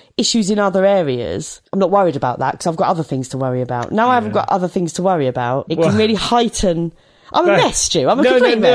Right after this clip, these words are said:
Speaker 1: mess.
Speaker 2: no, not at all. I was
Speaker 1: <laughs>
Speaker 2: smiling because I thought, what a lovely, I feel like I'm in a similar position. Like,
Speaker 1: Yeah.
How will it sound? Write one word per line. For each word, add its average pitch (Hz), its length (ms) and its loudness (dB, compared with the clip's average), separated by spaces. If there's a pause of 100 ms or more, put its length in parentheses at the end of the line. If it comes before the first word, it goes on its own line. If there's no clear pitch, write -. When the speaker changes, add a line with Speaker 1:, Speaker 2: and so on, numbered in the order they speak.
(160)
Speaker 1:
mess. 196 100 0
Speaker 2:
no, 240 180 4
not - 40 4
at 311 140 4
all. 302 80 2
I - 60 2
was 453 100 2
Speaker 1:
<laughs> - 60 -4
Speaker 2:
smiling 214 460 2
because 165 240 0
I 165 100 2
thought, 175 260 0
what 180 160 2
a 180 40 0
lovely, 175 380 0
I 165 120 0
feel 202 340 2
like 151 240 0
I'm 143 120 2
in 143 60 0
a 143 60 0
similar 147 320 -2
position. 143 580 -4
Like, 120 340 -4
Speaker 1:
Yeah. 185 260 -2